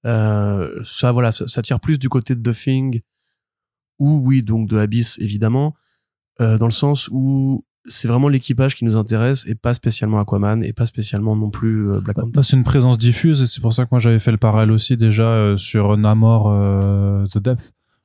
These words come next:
Speaker 2: où en fait,
Speaker 1: Oui, mais Namor,
Speaker 2: euh,
Speaker 1: c'est l'objet de leur, euh,
Speaker 2: hmm.
Speaker 1: de
Speaker 2: Non, mais
Speaker 1: leur
Speaker 2: en termes de
Speaker 1: trouille,
Speaker 2: présence,
Speaker 1: quoi.
Speaker 2: mais en termes de présence, tu vois, c'est
Speaker 1: Ouais.
Speaker 2: que, euh, ça a beau porter le nom dans le titre, en fait, tu ne le verras que peu.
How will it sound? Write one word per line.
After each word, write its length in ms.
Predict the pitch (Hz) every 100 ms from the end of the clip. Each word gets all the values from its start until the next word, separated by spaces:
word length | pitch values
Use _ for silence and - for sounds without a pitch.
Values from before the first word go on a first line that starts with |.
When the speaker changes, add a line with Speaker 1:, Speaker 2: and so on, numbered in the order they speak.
| -
Speaker 2:
où 120 | 123
en 80 | 104
fait, 140 | 101 127
Speaker 1:
Oui, 80 | 139
mais 60 |
Namor, 240 | 123 110 113
Speaker 2:
euh, 40 |
Speaker 1:
c'est 140 | - 127
l'objet 400 | 131 131 135 151
de 180 | 113 113
leur, 380 | 110 113 104
euh, 140 | 104 104
Speaker 2:
hmm. 140 | 131
Speaker 1:
de 580 | 104 101 101 107 123 - -
Speaker 2:
Non, 100 | 139
mais 80 |
Speaker 1:
leur 120 | 147 139
Speaker 2:
en 60 |
termes 140 | 127 127
de 60 |
Speaker 1:
trouille, 80 | 123
Speaker 2:
présence, 360 | - 127 113 -
Speaker 1:
quoi. 60 |
Speaker 2:
mais 60 | 113
en 60 | 110
termes 180 | 120
de 80 | 113
présence, 340 | 107 123 110 107
tu 140 | 110
vois, 140 | 110
c'est 140 | 123 110
Speaker 1:
Ouais. 60 |
Speaker 2:
que, 80 | 113
euh, 300 | 117 120 110
ça 160 | 98 101
a 60 |
beau 220 | 101 117 117
porter 360 | 110 92 123
le 140 | 110 110
nom 180 | 113
dans 140 | 107 104
le 60 | 95
titre, 260 | 139 -
en 60 | 104
fait, 140 | 117
tu 140 | - 104
ne 80 | 101
le 80 |
verras 260 | 95 101 107
que 180 | - 110
peu. 220 | 95 98